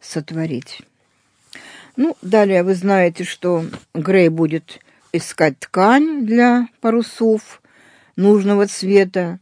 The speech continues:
а, а мы пока отложим эту сцену и обратимся к образу самой Ассоль. Вот как пишет, описывает автор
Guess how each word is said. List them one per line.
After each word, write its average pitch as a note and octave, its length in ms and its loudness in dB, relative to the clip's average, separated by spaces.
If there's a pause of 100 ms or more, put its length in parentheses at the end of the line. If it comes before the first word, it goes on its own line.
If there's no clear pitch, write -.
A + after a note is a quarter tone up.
(720)
а, E3+ 420 -4
а F3+ 160 2
мы C#4+ 300 4
пока G#3+ 600 0
отложим F3+ 760 0
эту D3+ 260 -8
сцену F4+ 600 0 (800)
и E4 280 6
обратимся F#3 800 0
к - 120 -8
образу G#3+ 380 0
самой F#3+ 480 -2
Ассоль. D#3+ 580 -6 (680)
Вот A#3+ 320 -2
как E3+ 260 -2
пишет, F3 440 -6 (280)
описывает E3 720 -2
автор C#4 440 -4